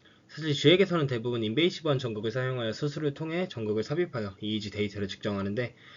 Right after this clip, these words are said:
최근 제가 지이이지와 관련된 연구를 진행하면서, 어, 사람의 경우에는 이 씨이오와 같이 두드러진 패턴을 보여주는 패러다임을 통해 그 전극이 신호를 제대로 측정하는지 검증이 가능한데,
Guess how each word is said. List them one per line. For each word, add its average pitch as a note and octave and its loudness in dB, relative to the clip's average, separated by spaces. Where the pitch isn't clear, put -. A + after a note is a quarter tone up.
최근 F#3 4
제가 A2 0
지이이지와 B2+ 2
관련된 G#2+ 2
연구를 G2 2
진행하면서, G2 -4
어, - -10
사람의 A3+ 6
경우에는 F3 2
이 G#2+ -8
씨이오와 A2+ 0
같이 F#2+ -6
두드러진 A#2 -2
패턴을 E3 0
보여주는 A2+ -2
패러다임을 C#3 -2
통해 A#2 -4
그 F#2 -4
전극이 B2+ 2
신호를 F3+ 6
제대로 A2 2
측정하는지 A#2+ 0
검증이 G#2+ -2
가능한데, G2 -2